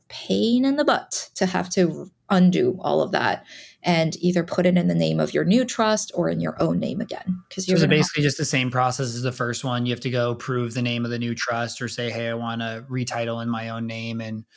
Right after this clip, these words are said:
Speaker 2: I always prep all my clients like, "Hey, this is the worst part. Once we're through it, it's gonna be
Speaker 1: Mm-hmm.
Speaker 2: good. We're gonna chunk away at a quarter at a time. We're gonna do bank accounts, then we're gonna do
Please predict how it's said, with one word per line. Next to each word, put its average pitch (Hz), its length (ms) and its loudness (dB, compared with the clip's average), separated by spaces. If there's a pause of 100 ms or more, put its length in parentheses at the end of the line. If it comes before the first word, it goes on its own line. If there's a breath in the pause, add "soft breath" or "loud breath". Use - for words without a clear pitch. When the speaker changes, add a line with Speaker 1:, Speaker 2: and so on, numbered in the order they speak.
(580 soft breath)
Speaker 2:
I 156 60 4
always 156 160 4
prep 143 180 2
all 147 80 4
my 139 100 4
clients 135 480 0
like, 123 180 -2
"Hey, 113 380 -4
this 143 240 2
is 160 120 2
the 139 100 4
worst 127 320 0
part. - 420 -6
Once 160 240 2
we're 170 100 4
through 165 220 2
it, 165 60 6
it's 156 80 -2
gonna 147 100 4
be 143 80 6
Speaker 1:
Mm-hmm. - 60 6
Speaker 2:
good. 147 340 6
We're - 140 -12
gonna 123 80 -2
chunk 143 320 0
away 135 320 2
at 123 80 0
a 123 60 -4
quarter 135 360 0
at 131 80 2
a 135 40 0
time. 131 280 -2
We're 123 60 -2
gonna 120 100 0
do 113 40 -8
bank 113 180 -6
accounts, 113 340 -12
then 123 100 -4
we're 127 120 -4
gonna 127 120 -2
do 131 320 0